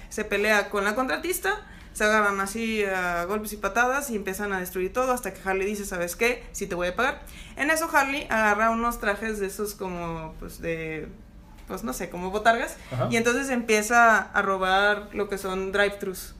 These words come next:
Speaker 1: como de McDonald's y cosas así,
Speaker 2: Ok.
Speaker 1: de que, "Dame el dinero", y de que, "Quiero una, un jugo de naranja, solo hay de uva", o así al revés, y de que, "Ah, está bien". En eso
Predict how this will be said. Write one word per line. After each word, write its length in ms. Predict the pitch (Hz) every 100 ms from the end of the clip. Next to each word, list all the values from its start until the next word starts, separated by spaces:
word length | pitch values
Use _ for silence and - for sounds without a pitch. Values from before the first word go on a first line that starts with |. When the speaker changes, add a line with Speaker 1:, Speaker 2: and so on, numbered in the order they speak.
| -
Speaker 1:
como 220 | - 190 180
de 80 | 160
McDonald's 600 | 165 180 160 170 165 202
y 20 |
cosas 300 | 196 190 202
así, 180 | 147 123
Speaker 2:
Ok. 60 | 196
Speaker 1:
de 100 | 147
que, 80 | 214
"Dame 240 | 262 285
el 60 | 269
dinero", 540 | 285 302 277 262 247 220 - - - -
y 100 | 226
de 140 | 220 214
que, 140 | 214
"Quiero 400 | 254 254 247 233
una, 800 | 240 240 240 214 202 185 185 -
un 120 | 214
jugo 240 | 220 262 247
de 60 | 233
naranja, 420 | 226 233 226 170
solo 220 | 220 226
hay 100 | 220
de 100 | 208
uva", 340 | 214 208 170
o 80 | 170
así 180 | 180 196
al 100 | 185
revés, 300 | 185 180 175
y 40 | 180
de 100 | 175
que, 100 | -
"Ah, 160 | 180
está 160 | 175 175
bien". 200 | 170 147 - - - - -
En 100 | 277
eso 160 | 320